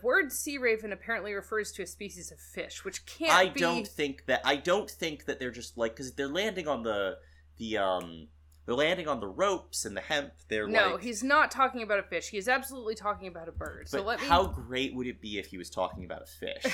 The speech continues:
Speaker 1: <laughs> That would be amazing.
Speaker 2: Like, th-, these weird spiny fishes, uh, like, oh, is it cormorants?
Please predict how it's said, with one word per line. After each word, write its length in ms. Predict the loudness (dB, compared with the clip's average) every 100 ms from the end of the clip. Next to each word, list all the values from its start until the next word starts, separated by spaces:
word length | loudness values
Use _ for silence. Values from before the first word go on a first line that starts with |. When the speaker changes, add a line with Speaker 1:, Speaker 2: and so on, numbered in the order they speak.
| -2
Speaker 1:
<laughs> 80 | 2
That 140 | 4
would 120 | 4
be 120 | 2 -2
amazing. 580 | -2 -8 -8 -12 -12 -6
Speaker 2:
Like, 160 | -6 -6
th-, 120 | -10
these 280 | -10 -10 -8
weird 340 | -2 -2 0
spiny 640 | 0 -2 2 0 0 -4
fishes, 800 | -6 -4 -4 -4 -6 -6 -8 -8 -14 -20 -8
uh, 380 | 0 0 0 -2
like, 400 | 0 0 0 -4
oh, 80 | -10
is 80 | -10
it 80 | -12
cormorants? 920 | -6 -4 -4 -4 -6 -8 -8 -8 -10